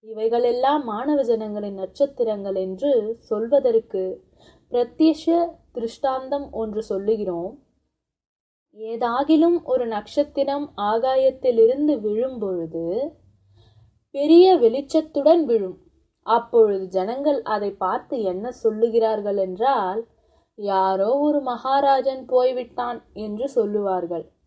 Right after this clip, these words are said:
ஆதலால் ஆகாயத்தில் இருக்கும் நட்சத்திரங்கள் எல்லாம் மாணவ ஜனங்களின் நட்சத்திரங்களே என்று சொல்வதற்கு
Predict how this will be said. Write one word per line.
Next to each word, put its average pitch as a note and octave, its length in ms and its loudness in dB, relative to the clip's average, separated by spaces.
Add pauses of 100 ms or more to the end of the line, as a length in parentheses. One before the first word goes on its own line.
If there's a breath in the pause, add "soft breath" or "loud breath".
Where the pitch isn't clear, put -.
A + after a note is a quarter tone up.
(120)
ஆதலால் F#3 760 -4 (300 soft breath)
ஆகாயத்தில் D4 840 2
இருக்கும் G#3 440 -4
நட்சத்திரங்கள் G3+ 880 -2
எல்லாம் F3+ 560 -2
மாணவ B3 520 0
ஜனங்களின் G3 600 -8
நட்சத்திரங்களே F#3+ 1040 -4
என்று F3+ 260 -6
சொல்வதற்கு A3 960 -2